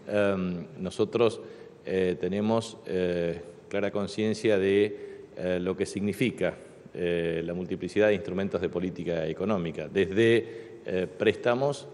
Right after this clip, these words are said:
eh, que se han hecho, eh, con, eh, tasas de interés convenientes para incentivar la inversión. En definitiva,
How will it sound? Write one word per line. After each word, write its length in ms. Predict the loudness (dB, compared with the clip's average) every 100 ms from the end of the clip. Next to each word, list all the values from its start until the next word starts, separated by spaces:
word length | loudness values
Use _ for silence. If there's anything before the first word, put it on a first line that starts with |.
| -18 -20 -10
eh, 140 | -6 -4
que 120 | -4
se 160 | -2
han 100 | 0
hecho, 720 | 0 0 2 2 2 -2 -10 -6
eh, 420 | -2 0 0 -2 -2
con, 500 | 4 4 4 2 -2 -8 -16 -18 -16 -4
eh, 300 | 0 0 0 0
tasas 300 | -2 0 -2
de 40 |
interés 520 | 0 2 4 4 0 -12 -16 -18 -6
convenientes 640 | 0 2 2 2 0 0 -2
para 180 | 0 -2
incentivar 600 | -4 -6 -2 0 0 -4
la 100 | -8
inversión. 440 | -4 -4 -6 -10 -8
En 80 | -2
definitiva, 520 | 0 0 2 2 2